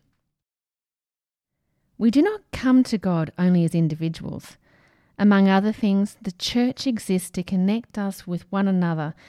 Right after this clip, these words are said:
and to remind us of the centuries upon centuries of experience and insights gathered from people like you and me.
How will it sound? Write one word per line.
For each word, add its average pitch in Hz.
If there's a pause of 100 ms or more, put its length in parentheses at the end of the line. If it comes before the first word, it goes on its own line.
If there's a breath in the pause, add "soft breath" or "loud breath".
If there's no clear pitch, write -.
(240 soft breath)
and 196
to 208
remind 202
us 220
of 175
the 175
centuries 233
upon 185
centuries 196
of 170
experience 180
and 175
insights 185 (380 soft breath)
gathered 170
from 165
people 196
like 165
you 220
and 185
me. 156